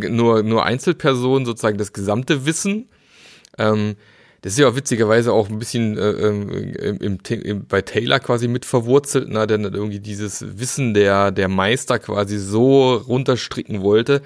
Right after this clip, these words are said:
dass man halt keinen Meister mehr braucht, um eine Arbeit zu verrichten, sondern es so runter in kleine Arbeitsschritte aufgeteilt, dass eigentlich jeder das machen kann. Und es gibt einfach nur ganz oben einen, der den ganzen Zusammenhang halt kennt und dann im Endeffekt muss einfach jeder seinen Dienst nach Vorschrift machen.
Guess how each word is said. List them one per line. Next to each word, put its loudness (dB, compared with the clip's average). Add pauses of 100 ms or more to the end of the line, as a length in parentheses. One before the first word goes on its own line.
(420)
dass -8
man 2
halt 0
keinen 0
Meister 0
mehr 0
braucht, 2
um 0
eine -2
Arbeit -2
zu -8
verrichten, -6
sondern 2
es -8
so 2
runter 2
in -2
kleine 0
Arbeitsschritte 0
aufgeteilt, -2
dass -6
eigentlich -2
jeder 2
das -8
machen -6
kann. -6 (560)
Und 0
es -4
gibt 2
einfach 2
nur 6
ganz 2
oben 2
einen, 0
der 2
den 0
ganzen 0
Zusammenhang 0
halt -4
kennt -2
und -2
dann 0
im -6
Endeffekt -2
muss -4
einfach -2
jeder 2
seinen 2
Dienst -4
nach -2
Vorschrift -4
machen. -10